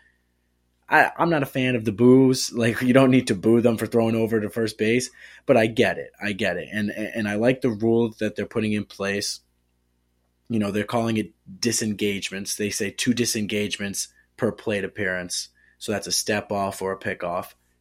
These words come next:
I like it. It's gonna speed up the game a little bit. You know, th-, this is kind of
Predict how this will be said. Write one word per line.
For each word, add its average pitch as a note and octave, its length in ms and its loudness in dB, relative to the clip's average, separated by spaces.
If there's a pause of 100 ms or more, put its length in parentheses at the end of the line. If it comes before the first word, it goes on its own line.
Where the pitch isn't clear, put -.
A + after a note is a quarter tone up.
(180)
I A2 100 -4
like B2 340 2
it. D3 280 0 (240)
It's - 120 -10
gonna A2+ 160 -2
speed B2 300 0
up B2+ 160 -2
the C3+ 80 -6
game B2+ 300 0
a A#2+ 80 -2
little A#2+ 200 -2
bit. A#2 380 -2 (2500)
You A#2+ 120 -4
know, A2+ 200 -2
th-, A#2 300 -4
this C3+ 260 2
is C3+ 160 0
kind B2+ 340 0
of A2 460 -4